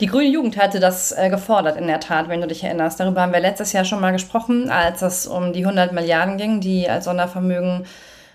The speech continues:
ähm, bereitgestellt worden sind. Da hatte die Grüne Jugend gefordert, sie stimmen dem nur zu, wenn das Ganze an eine Reform des Beschaffungswesens gekoppelt ist und wenn es eine bedarfsgerechte Ermittlung gibt von notwendigen Militärausgaben. Ja,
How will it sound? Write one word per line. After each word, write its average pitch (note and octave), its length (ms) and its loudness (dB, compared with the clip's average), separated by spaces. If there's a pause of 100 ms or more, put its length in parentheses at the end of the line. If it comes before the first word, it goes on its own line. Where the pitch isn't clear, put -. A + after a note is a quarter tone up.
(140)
ähm, F3 160 2
bereitgestellt G3 680 0
worden G3 240 2
sind. F#3+ 180 -2
Da G#3 220 2
hatte C4 240 0
die A3+ 140 0
Grüne G#3+ 260 0
Jugend G#3 260 0
gefordert, G3+ 600 0
sie F#3+ 180 -4
stimmen A3 420 2
dem F#3 240 2
nur A#3 240 4
zu, A#3 500 -4
wenn F#3 180 0
das D#3+ 200 -2
Ganze F3 320 -2
an G#3 80 -2
eine F#3+ 240 -4
Reform F3 400 0
des F3 160 -6
Beschaffungswesens E3 720 -6
gekoppelt D#3 460 -10
ist - 220 -8
und E3+ 180 -2
wenn F3 100 0
es F3 160 -2
eine F#3 220 -2
bedarfsgerechte G3+ 920 0
Ermittlung F3+ 540 0
gibt F#3+ 260 -2 (300)
von F#3 240 0
notwendigen F#3+ 720 0
Militärausgaben. F#3+ 760 -4
Ja, D3+ 240 -2